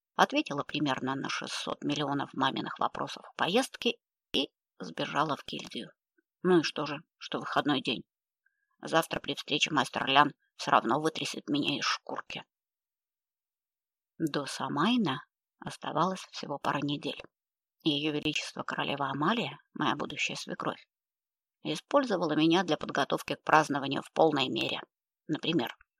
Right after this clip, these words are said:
именно я должна была согласовать с шеф-поваром три варианта меню. Для трапезы во дворце за королевским столом всего на шестьдесят восемь человек, для ужина придворным четыреста восемьдесят персон,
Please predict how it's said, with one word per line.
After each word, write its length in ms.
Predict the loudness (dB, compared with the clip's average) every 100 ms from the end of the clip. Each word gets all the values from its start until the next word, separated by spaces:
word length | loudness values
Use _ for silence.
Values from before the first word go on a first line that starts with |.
| _
именно 340 | -4 -2 -2 -4
я 240 | 0 0
должна 520 | 0 -6 -6 -4 -4
была 200 | -4 -6
согласовать 640 | -8 -10 -10 -6 0 0 -2 -12 -10
с 60 |
шеф-поваром 640 | -8 -8 -10 -6 0 0 0
три 200 | -2 -4
варианта 460 | -2 0 0 -2 -4
меню. 300 | -2 -2 -6 _ _ _ _ _ -6
Для 220 | 0 0
трапезы 460 | 0 -4 -4 -6
во 80 | -6
дворце 440 | -4 -4 -4 -6 -8
за 80 |
королевским 600 | -6 -4 -4 -4 -10 -12
столом 520 | -10 -6 -2 2 2 0 _ _ -12
всего 260 | -6 -2
на 120 | 0 -2
шестьдесят 420 | -4 -4 -6 -4
восемь 260 | -4 -2
человек, 540 | -4 -2 -4 -4 -6 -12 _ _ _ _
для 240 | 2 6 6
ужина 360 | 6 2 -2
придворным 720 | 0 -4 -4 -6 -2 0 0 -2 _ _ _
четыреста 580 | -8 -2 -2 -2 -2 -2
восемьдесят 560 | 0 0 0 -2 -6
персон, 420 | -6 -6 -2 -2